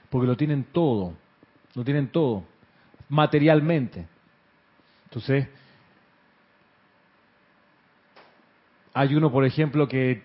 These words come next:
te llega los días viernes sin, sin la, sin la, sin la, sin el polo, sin la camiseta del colegio,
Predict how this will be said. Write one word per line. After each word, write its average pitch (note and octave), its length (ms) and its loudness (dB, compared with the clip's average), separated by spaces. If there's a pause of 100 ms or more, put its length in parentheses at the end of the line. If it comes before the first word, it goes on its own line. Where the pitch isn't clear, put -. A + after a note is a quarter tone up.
te C3+ 120 2
llega C#3 220 2
los C3+ 140 2
días C#3 240 2
viernes D3+ 540 -2 (1700)
sin, C#3+ 280 -2
sin - 220 0
la, D#3 240 2
sin C#3+ 200 -2
la, C#3 340 0
sin D3 200 -4
la, B2+ 340 -2
sin D3 180 -6
el C3+ 100 0
polo, D3 320 2
sin D3+ 120 -2
la D#3 80 2
camiseta C#3 540 -2
del C3 140 0
colegio, D#3+ 560 -2